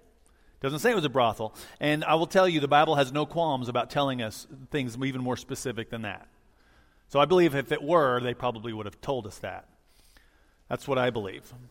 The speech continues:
Uh, it was most likely an inn with rooms to rent for travelers. Uh, perhaps the spies were trying to keep a low profile. I don't know. Perhaps they, uh, they, they, they found themselves in this particular house with this particular woman 'cause they were trying to lay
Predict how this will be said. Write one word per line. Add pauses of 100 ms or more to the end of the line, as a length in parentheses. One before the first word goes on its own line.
(260)
Uh,
it
was
most
likely
an
inn (160)
with
rooms
to
rent
for
travelers. (400)
Uh,
perhaps
the
spies
were
trying
to
keep
a
low
profile.
I
don't
know. (260)
Perhaps
they, (380)
uh,
they,
they,
they
found
themselves
in
this
particular
house (320)
with
this
particular
woman
'cause
they
were
trying
to
lay